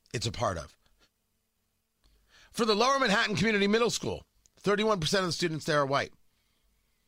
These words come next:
So the book is from Tiffany Jewell. It's one of the only five books assigned for, uh, the school year. And it contains lessons on how to wake up, take action, and do the work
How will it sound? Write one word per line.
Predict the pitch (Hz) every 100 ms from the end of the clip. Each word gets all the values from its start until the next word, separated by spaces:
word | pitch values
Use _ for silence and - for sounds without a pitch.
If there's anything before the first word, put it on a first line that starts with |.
| _ - -
So | - 147 147
the | 127
book | 98 208 214
is | 196
from | 196 156
Tiffany | 185 135 175
Jewell. | 120 120 120 156 _ _ _ _ _ _ _ _ -
It's | 151 131
one | 151 185
of | 170
the | 160
only | 170 208 220
five | - 196 180 175 143
books | 107 170 -
assigned | 139 - 165 165 156
for, | - 143 135 131
uh, | 131
the | 127
school | 110 - 175
year. | 135 90 76 - _ _ _ _ _ _ -
And | 226
it | 240 -
contains | 220 220 254 233 202
lessons | 277 277 262 202 196 170
on | - 196 202
how | 185 202
to |
wake | 165 214 226
up, | 233 -
take | - 190
action, | 196 185 - 180
and | 151 113
do | 285 311
the | 277
work | 254 240 135 - -